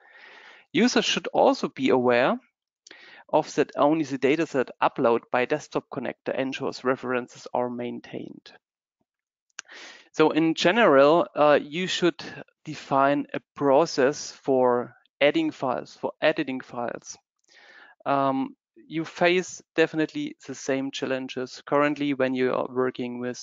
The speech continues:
the Windows Explorer. This is, uh, nearly the same,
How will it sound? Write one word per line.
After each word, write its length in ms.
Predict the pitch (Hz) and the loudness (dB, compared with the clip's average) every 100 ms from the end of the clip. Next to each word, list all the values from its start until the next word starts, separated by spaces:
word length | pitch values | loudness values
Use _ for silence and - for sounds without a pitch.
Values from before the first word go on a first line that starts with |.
| - | -12
the 240 | 120 120 - _ _ | -10 -10 -10 _ _
Windows 540 | 127 131 131 139 - - - | 0 2 2 0 -4 -10 -14
Explorer. 600 | - - 139 151 156 151 - _ | -14 0 4 6 4 2 -4 _
This 160 | 131 - | -14 -10
is, 320 | 127 - - - | -12 -12 -14 -8
uh, 300 | - - - - _ _ | -6 -6 -8 -12 _ _
nearly 480 | 135 135 135 131 131 - _ - | -6 -2 -2 -2 -6 -10 _ -16
the 80 | |
same, 440 | 117 135 139 175 | 0 4 4 2